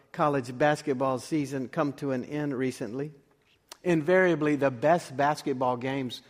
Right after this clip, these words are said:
come down to the last few seconds, and during the last few seconds, as you might guess,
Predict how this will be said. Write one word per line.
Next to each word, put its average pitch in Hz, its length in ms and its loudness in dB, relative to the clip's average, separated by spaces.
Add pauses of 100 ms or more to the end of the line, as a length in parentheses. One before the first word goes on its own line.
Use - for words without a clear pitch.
(440)
come 156 300 -2
down 135 440 0 (240)
to 135 240 -2 (140)
the 135 100 -2
last 143 380 -2
few 127 280 -4
seconds, 131 540 0
and 135 240 -2 (220)
during 170 480 2
the 143 120 0
last 170 380 2
few 151 200 0
seconds, 147 760 -2 (300)
as 127 200 -10
you 147 120 -6
might 127 320 -8
guess, 123 360 -4